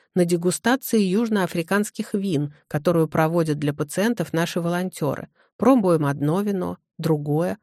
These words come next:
обсуждаем послевкусие, букет, как учили, закусываем настоящим голландским сыром с чёрным итальянским трюфелем. «Ну вот, Тамара Максимовна,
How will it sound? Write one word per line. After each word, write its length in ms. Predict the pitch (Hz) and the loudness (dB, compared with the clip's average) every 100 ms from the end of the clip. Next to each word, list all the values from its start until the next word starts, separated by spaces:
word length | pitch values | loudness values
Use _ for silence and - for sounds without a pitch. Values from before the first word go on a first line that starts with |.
| _ | _
обсуждаем 580 | 170 165 202 190 254 190 | -4 -2 -2 0 2 0
послевкусие, 920 | - 151 147 139 - 185 214 - 202 - _ | -2 -4 -4 -6 -6 -4 -4 -4 -6 -6 _
букет, 600 | 156 151 147 - 156 214 _ _ _ | -4 -4 -4 -4 -4 -4 _ _ _
как 200 | - 170 | -2 0
учили, 340 | 196 - 247 208 | 0 0 0 2
закусываем 680 | 170 160 196 - 165 160 | 0 0 0 0 0 0
настоящим 640 | 160 156 156 156 156 - 151 | 0 -2 -2 0 -2 -2 -2
голландским 540 | 147 151 143 143 139 | 0 0 -2 -4 -8
сыром 420 | 139 - 202 226 - _ | -6 -4 -2 -2 -4 _
с 120 | - | -12
чёрным 420 | - 170 185 208 | -2 0 0 -2
итальянским 680 | 190 156 143 139 139 - 170 | -2 -2 -2 -4 -6 -8 -10
трюфелем. 680 | 165 160 135 - 143 - - _ _ _ _ _ _ _ - | -8 -6 -6 -8 -12 -14 -18 _ _ _ _ _ _ _ 2
«Ну 160 | 294 | 4
вот, 240 | 226 196 196 | 4 2 0
Тамара 320 | 185 190 247 | -2 0 0
Максимовна, 720 | 202 170 - 170 165 165 165 | -2 -6 -6 -4 -4 -6 -10